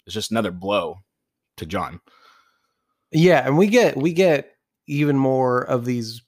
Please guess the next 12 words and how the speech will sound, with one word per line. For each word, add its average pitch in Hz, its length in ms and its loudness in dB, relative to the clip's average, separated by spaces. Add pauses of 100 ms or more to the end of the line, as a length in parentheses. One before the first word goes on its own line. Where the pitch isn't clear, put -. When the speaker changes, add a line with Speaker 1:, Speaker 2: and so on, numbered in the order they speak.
Speaker 2:
blows 123 340 -2
to 120 140 -6
John 110 600 -6 (160)
w-, 117 260 -10 (180)
going 123 280 0
through 127 180 -4
this 120 200 -6
episode. 117 480 0 (260)
What 156 180 4
I 170 40 6
actually 180 320 2
found 143 560 2